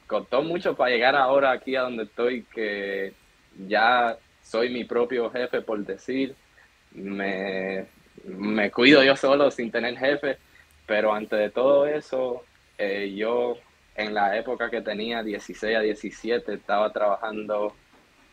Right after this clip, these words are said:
tres trabajos diarios y hacía nada más los videos en los fines de semana, eh, cuando tenía mi tiempo, hasta que llegó un punto que dejé todos los trabajos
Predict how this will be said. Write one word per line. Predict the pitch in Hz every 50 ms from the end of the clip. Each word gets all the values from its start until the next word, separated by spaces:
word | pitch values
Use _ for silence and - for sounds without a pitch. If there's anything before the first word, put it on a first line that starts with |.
| _ _
tres | 107 107 123 -
trabajos | - 139 123 113 110 113 120 120 135 113
diarios | 113 107 101 107 117 123 120 117 110 107 107 110 - _ _ _ - _ _ _ _ _ _ _ _
y | 107 107 101 98 101 101 101 98 98 92 95 101 98 - - _ _ _ _ _ _ _ _ _ _ _ _ _ _ - _ _ _ _ _ _ _ _ _ _ - - 107 113 -
hacía | - 113 110 - - 120 120 127
nada | 131 131 135 131
más | 127 127 127
los | 131 123 120
videos | 117 117 110 110 120 127 127 120
en | 117
los | 107 98 -
fines | - 120 120 123
de | 120 - - 98
semana, | 101 117 123 131 127 127 123 123 120 120 117 117 117 120 - _ _ _ _ _
eh, | - 123 -
cuando | 110 110 107 104 107
tenía | 104 98 107 117 127 139
mi | 139 123
tiempo, | - - 143 151 156 143 - 131 123 117
hasta | 110 - - 104 98 -
que | - 104
llegó | 101 101 104 110
un | 117 117
punto | - 123 131 135 131 - 135 123 120
que | - 123 113 110 110 107 110 107 104 - _ _ _ _ _ _ _ _ _ _ _ _ _ _ _
dejé | - 101 117 113 - 120 123 -
todos | - 151 143 143 147
los | 151 147 -
trabajos | - 131 131 135 147 160 170 180 180 147 139 -